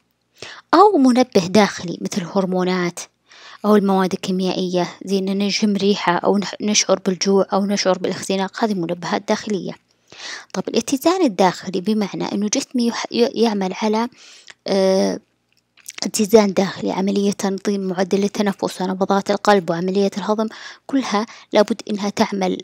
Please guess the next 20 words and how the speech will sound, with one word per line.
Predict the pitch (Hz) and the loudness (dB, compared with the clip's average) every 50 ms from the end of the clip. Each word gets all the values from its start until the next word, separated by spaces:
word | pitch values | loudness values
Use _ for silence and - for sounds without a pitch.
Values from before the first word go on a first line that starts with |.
| - | -4
آه، | 202 196 185 - | -4 -4 -2 0
بشكل، | - 208 - - 240 - - - 202 175 165 - - - - - - - _ _ - 311 | 0 0 2 0 0 -2 -4 -4 -4 -4 -4 -8 -12 -20 -20 -20 -20 -20 _ _ -6 -4
آه، | 196 190 | -2 -2
مستمر | 190 190 208 - - - 233 226 240 285 320 - _ _ _ | 0 -2 -4 -4 -2 0 0 2 2 0 0 -2 _ _ _
حتى | - - 277 - - - 208 | 0 0 2 2 0 -2 -4
تعطيني | - - 202 196 - - 220 214 214 202 202 - | -2 -2 -4 -4 -4 -4 -4 -2 -2 -2 -2 -4
اتزان | 202 - - 196 190 185 202 202 196 196 190 - - | -6 -6 -6 -6 -4 -2 0 0 0 -2 -4 -6 -4
داخلي. | 170 202 190 180 170 - - - 151 151 - - _ _ _ _ _ _ - - - _ - - - _ | -2 0 0 0 -2 -4 -10 -14 -16 -16 -18 -20 _ _ _ _ _ _ -20 -20 -20 _ -20 -20 -14 _
يعد | - 196 196 - - 220 - - _ - - - _ _ _ _ _ _ _ _ - 190 | -2 -2 2 4 4 4 4 2 _ -16 -16 -16 _ _ _ _ _ _ _ _ -10 -8
الجهاز | 170 165 - 175 180 202 196 185 175 - - | -6 -4 -4 -4 -2 -2 0 0 0 0 -2
العصبي | 190 170 - 202 208 - - 247 - 247 - - | -4 -2 -2 -2 -2 -2 -2 -2 -2 -2 -2 -2
أحد | - - - 226 185 - | 0 2 2 0 0 -2
الأجهزة | 190 - - 220 220 - - 196 180 - 185 | -2 0 2 2 2 2 -2 -4 -4 -2 0
التي | 185 196 208 208 208 - 208 202 | 2 2 2 2 0 -2 -6 -8
تحافظ | 196 - - - - - 247 247 - - 185 | -8 -10 -10 -8 -4 -2 -2 -2 0 0 -2
على | 190 170 180 185 | 0 0 0 0
الاتزان | - - - - 208 185 - 202 196 | -2 -2 -4 -6 -4 -2 0 0 0
الداخلي | 190 185 175 165 196 190 185 - - 196 190 185 | 0 -2 -4 -2 -2 -2 -2 -2 -2 0 0 0
في | - - | -2 -2
الجسم. | 214 190 - 175 - - - | -4 -4 -4 -6 -8 -8 -10